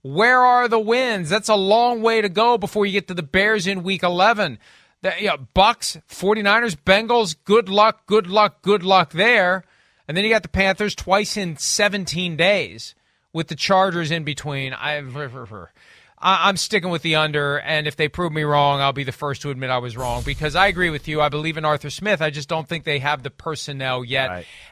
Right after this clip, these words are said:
Speaker 1: And this whole, this whole Matt Ryan thing, I mean, they wanted Matt Ryan to be there. They had negotiated a restructured contract that was gonna allow him to stay, and it wasn't until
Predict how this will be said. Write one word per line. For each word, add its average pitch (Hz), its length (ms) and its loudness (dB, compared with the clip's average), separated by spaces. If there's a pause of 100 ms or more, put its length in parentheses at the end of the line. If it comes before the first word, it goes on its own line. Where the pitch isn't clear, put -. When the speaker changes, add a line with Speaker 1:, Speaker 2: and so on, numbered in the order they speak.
(140)
Speaker 1:
And 226 160 -4
this 294 160 -6
whole, 233 280 -4 (160)
this - 200 -6
whole 285 180 -8
Matt 226 300 -12
Ryan 180 340 -12
thing, 160 280 -20
I 185 80 -10
mean, 190 260 -10 (1500)
they 240 220 0
wanted 349 400 2
Matt 262 240 0
Ryan 240 420 -6
to 175 80 -8
be 226 360 -10
there. 120 420 -8
They 220 180 -2
had 269 140 -4
negotiated 202 1080 -6 (440)
a 156 60 -8
restructured 185 680 -8
contract 170 600 -6
that 147 80 -20
was 147 100 -16
gonna 151 220 -8
allow 160 260 -4
him 185 180 -6
to 143 80 -10
stay, 160 600 -6
and 110 80 -12
it 113 60 -14
wasn't 196 360 -6
until 151 540 -2